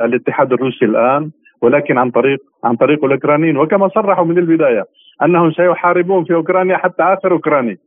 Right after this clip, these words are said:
يعني هذا كلام، يعني هذا كلام دعائي وأكثر ما، وأم-، أما واقعيته فالواقعية تقول أنهم يحاربون بهذا، أنهم يحاربون الاتحاد الروسي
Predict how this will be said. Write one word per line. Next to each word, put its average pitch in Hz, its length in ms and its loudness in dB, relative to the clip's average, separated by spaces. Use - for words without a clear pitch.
يعني 131 160 0
هذا 165 160 2
كلام، 170 480 0
يعني 127 300 -2
هذا 139 140 0
كلام 160 340 0
دعائي 135 600 0
وأكثر 151 540 2
ما، 139 220 0
وأم-، 131 460 0
أما 143 160 2
واقعيته 139 760 0
فالواقعية 143 600 2
تقول 170 440 0
أنهم 139 420 -2
يحاربون 135 500 0
بهذا، 131 520 0
أنهم 139 320 2
يحاربون 135 480 0
الاتحاد 127 440 -2
الروسي 135 380 -4